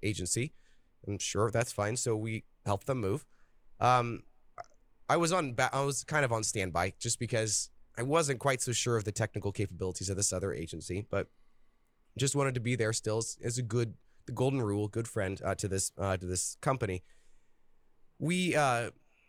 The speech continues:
one of their first projects was to upgrade to Mage-, from Magento two three three to Magento two three four.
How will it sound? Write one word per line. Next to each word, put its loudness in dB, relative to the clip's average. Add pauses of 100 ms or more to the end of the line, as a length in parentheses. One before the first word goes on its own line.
(100)
one 0
of 4
their 2
first 0
projects 2
was 0
to -2
upgrade 0
to -2
Mage-, -2
from -2
Magento 0
two 2
three 0
three -2
to -10
Magento -2
two 0
three -2
four. 2